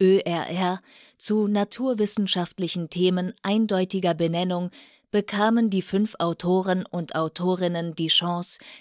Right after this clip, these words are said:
ihre persönliche Sicht auf die Ergebnisse der Analyse in einem Artikel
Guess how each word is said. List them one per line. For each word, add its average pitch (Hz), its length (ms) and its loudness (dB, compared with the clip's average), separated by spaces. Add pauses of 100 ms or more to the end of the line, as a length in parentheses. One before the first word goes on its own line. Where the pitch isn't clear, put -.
ihre 214 240 2
persönliche 214 720 0
Sicht - 480 0
auf 165 180 -4
die 170 280 -6
Ergebnisse 175 840 0
der 160 220 0
Analyse 165 640 -2
in 208 320 -2
einem 165 260 -4
Artikel 175 640 -2